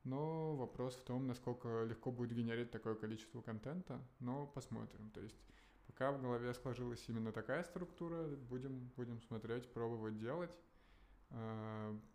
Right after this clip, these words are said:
ну, то есть для этого, да, надо как минимум запустить Instagram, YouTube, курсы и так далее.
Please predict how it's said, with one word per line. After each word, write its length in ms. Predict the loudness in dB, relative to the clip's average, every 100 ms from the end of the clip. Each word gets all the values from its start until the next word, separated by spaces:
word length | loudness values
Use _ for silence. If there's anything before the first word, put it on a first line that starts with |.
| -4
ну, 100 | -2
то 120 | 2 2
есть 120 | 4
для 120 | 4
этого, 280 | 4 2 2
да, 140 | 2
надо 240 | 0 -2 -2
как 160 | 0
минимум 320 | 2 4 4
запустить 440 | 2 -4 -8 -8 -6
Instagram, 540 | -4 -2 2 2 2
YouTube, 320 | 0 -2 -6 -8 -14 -14
курсы 720 | -4 -4 -4 -8 -6 -4 -4 -6
и 40 | -6
так 140 | -4
далее. 300 | -2 -4 -6